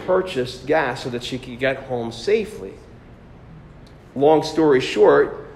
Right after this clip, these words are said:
the woman and her boyfriend shared this on, on Facebook, and they, of course, launched a GoFundMe page where they could try to raise funds to try to help this homeless man out,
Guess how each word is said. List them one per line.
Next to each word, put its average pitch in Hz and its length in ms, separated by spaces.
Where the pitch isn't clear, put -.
the 143 80
woman 160 360
and 143 200
her 143 160
boyfriend 131 640
shared 190 320
this 135 180
on, 135 140
on 123 180
Facebook, 127 640
and 127 100
they, 123 260
of - 120
course, 123 240
launched 110 380
a 113 60
GoFundMe 110 640
page 95 480
where 120 100
they 120 80
could 120 140
try 127 180
to 120 300
raise 139 300
funds 175 300
to 123 80
try 143 180
to 131 100
help 156 240
this 135 180
homeless 135 400
man 127 200
out, 113 340